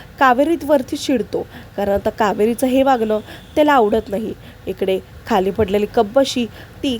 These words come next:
कावेरी ही उचलायला जाते, तेव्हा यश जो आहे तो पण आता तिला सोयीनुसार तिला मदत करत असतो,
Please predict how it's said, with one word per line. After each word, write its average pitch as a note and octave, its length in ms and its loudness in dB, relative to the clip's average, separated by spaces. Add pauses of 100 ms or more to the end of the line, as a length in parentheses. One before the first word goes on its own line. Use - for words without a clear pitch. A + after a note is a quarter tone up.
कावेरी B3 380 2
ही A#3+ 160 -2
उचलायला G#3+ 520 0
जाते, - 340 -4 (380)
तेव्हा F#3+ 200 -4
यश G3+ 380 -2
जो A#3+ 100 4
आहे A3 260 2 (360)
तो C4+ 100 8
पण D4+ 200 6
आता B3 280 0 (360)
तिला B3 220 2
सोयीनुसार C4+ 680 0 (320)
तिला A#3+ 180 4
मदत G#3 420 0
करत G3+ 240 -2
असतो, - 300 -8